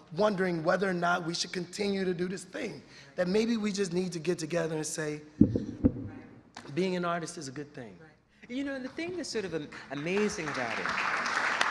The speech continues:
Speaker 2: what's amazing about it, I mean, you know, yeah, some, some incredible stuff has come out of it. And, uh, Eliza's here, Sarah's here, who helped us
Speaker 1: Sarah's here.
Speaker 2: organize this, uh,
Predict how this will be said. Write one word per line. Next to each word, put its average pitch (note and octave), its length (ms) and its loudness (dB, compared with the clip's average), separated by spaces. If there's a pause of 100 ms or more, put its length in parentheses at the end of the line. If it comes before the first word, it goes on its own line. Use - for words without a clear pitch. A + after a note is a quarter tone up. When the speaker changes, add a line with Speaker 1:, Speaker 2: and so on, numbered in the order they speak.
(300)
Speaker 2:
what's - 180 12
amazing G3 580 4
about C#3+ 300 0
it, D3+ 80 -2
I D#3+ 40 -4
mean, E3 200 -2
you F3+ 80 2
know, E3 200 2 (520)
yeah, D#3+ 260 -6
some, G#3+ 240 -6
some G#3+ 200 -4
incredible G#3+ 420 -4
stuff G#3+ 260 -6
has F3 140 -8
come C4 240 -6
out D4 200 -4
of E3 180 -6
it. G#2 160 -6 (460)
And, D#3+ 260 -6
uh, C#3+ 300 -4 (520)
Eliza's F#3 640 -4
here, E3+ 640 -4 (280)
Sarah's F3+ 640 2
here, E3+ 400 -6
who E3 80 -12
helped D#3+ 220 -8
us F#3+ 100 -6
Speaker 1:
Sarah's F3 240 -12
here. D3+ 100 -18 (160)
Speaker 2:
organize E3+ 1000 -6 (500)
this, F3 280 -6
uh, D#3 180 0